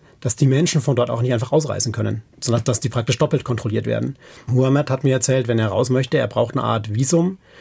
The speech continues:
Da gibt's Möglichkeiten, das über Ägypten zu bekommen. Muss man viel Geld dafür zahlen. Dann kommt man über den ägyptischen Grenzübergang raus.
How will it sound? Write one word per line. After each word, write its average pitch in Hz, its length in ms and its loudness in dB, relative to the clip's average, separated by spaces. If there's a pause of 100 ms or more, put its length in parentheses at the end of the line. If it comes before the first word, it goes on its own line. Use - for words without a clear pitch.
(260)
Da - 100 -2
gibt's 110 240 -4
Möglichkeiten, 123 600 2
das 113 120 -2
über 123 140 0
Ägypten 120 680 0 (160)
zu - 120 -2
bekommen. 185 760 0 (120)
Muss 147 140 -8
man 120 100 0
viel 107 140 -2
Geld 113 160 0
dafür 139 200 0
zahlen. 139 360 0
Dann 110 160 -8
kommt 123 240 -4
man 113 140 2
über 107 160 0
den 104 240 0 (200)
ägyptischen 127 500 0
Grenzübergang 127 480 0
raus. 123 300 0